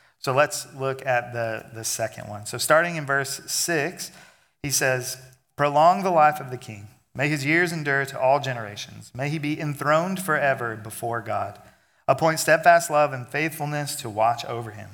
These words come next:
So will I ever sing praises to your name as I perform my vows day after day." When I was, uh,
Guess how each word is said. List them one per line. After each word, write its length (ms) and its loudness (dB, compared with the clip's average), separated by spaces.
So 240 0
will 120 4
I 140 8
ever 280 -2
sing 240 -8
praises 420 -6
to 100 -10
your 120 -6
name 220 -12
as 100 -4
I 80 4
perform 440 -4
my 100 0
vows 320 -2
day 180 -8
after 260 -10
day." 180 -12
When 120 4
I 80 10
was, 160 0
uh, 400 -4